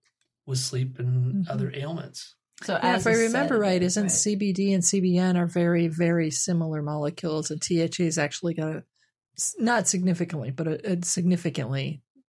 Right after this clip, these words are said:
Speaker 2: different
Speaker 1: It is,
Speaker 2: structure
Speaker 1: it is
Speaker 2: or
Speaker 1: different. It's a
Speaker 2: tail.
Speaker 1: different
Speaker 2: Yeah.
Speaker 1: cannabinoid completely.
Speaker 2: Yeah.
Speaker 3: Mm-hmm.
Speaker 2: Kind of like the many strains, the cannabinoids themselves can be very different from one another.
Speaker 1: And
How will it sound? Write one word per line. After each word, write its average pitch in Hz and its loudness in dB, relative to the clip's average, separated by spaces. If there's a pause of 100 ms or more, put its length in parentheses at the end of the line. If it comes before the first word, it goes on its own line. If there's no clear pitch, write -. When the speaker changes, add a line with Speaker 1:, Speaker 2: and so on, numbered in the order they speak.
(200)
Speaker 2:
different 170 -2
Speaker 1:
It 165 0
is, 165 0
Speaker 2:
structure 143 0
Speaker 1:
it - -
is 135 0
Speaker 2:
or 127 0
Speaker 1:
different. 135 -2
It's 160 -4
a - -2
Speaker 2:
tail. 151 -6
Speaker 1:
different 135 -6 (220)
Speaker 2:
Yeah. 160 -6
Speaker 1:
cannabinoid 139 -4 (180)
completely. 131 -6
Speaker 2:
Yeah. 143 -6
Speaker 3:
Mm-hmm. 170 -2 (300)
Speaker 2:
Kind 247 6
of 220 4
like 196 4
the 190 4
many 196 4
strains, 185 0 (260)
the 180 -2
cannabinoids 180 2
themselves 175 0
can 160 -2
be 160 -2
very 147 -2
different - -8
from 151 -10
one 151 -8
another. 165 -8 (360)
Speaker 1:
And 151 -4